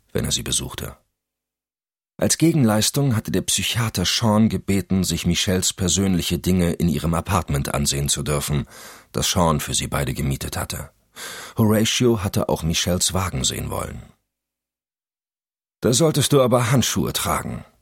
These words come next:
hatte Sean ihn gewarnt, „und nachschauen, ob deine Tetanusimpfung aufgefrischt werden muss.“ Als Sean Michelle im Besucherraum gesehen hatte, hatte seine Laune sich sofort gebessert.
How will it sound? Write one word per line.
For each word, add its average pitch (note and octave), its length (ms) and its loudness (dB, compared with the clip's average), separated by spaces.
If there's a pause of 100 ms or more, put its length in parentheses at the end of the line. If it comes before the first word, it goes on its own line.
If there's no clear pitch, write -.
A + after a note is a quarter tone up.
(320)
hatte - 160 -4
Sean - 320 0
ihn B1 140 -6
gewarnt, - 500 -6 (480)
„und D#3 380 2
nachschauen, C3+ 760 2
ob G2+ 220 -4
deine B2+ 260 2
Tetanusimpfung F2+ 920 2
aufgefrischt F2+ 600 0
werden F2+ 200 2
muss.“ F#2+ 360 0 (1080)
Als - 260 0
Sean C3+ 320 0
Michelle A2 460 0
im D#2+ 100 0
Besucherraum E2+ 720 0
gesehen E2 440 0
hatte, F#2 320 -2 (400)
hatte - 160 -4
seine D2 220 0
Laune E2+ 280 2
sich C#2 200 -2
sofort - 380 -2
gebessert. - 640 -6